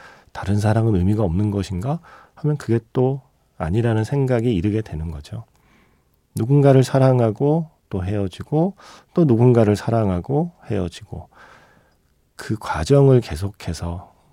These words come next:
반복해 나가는 것이 인생. 예.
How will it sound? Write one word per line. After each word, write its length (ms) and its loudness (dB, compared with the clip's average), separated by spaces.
반복해 540 -4
나가는 460 -2
것이 500 -4
인생. 380 -8
예. 180 -14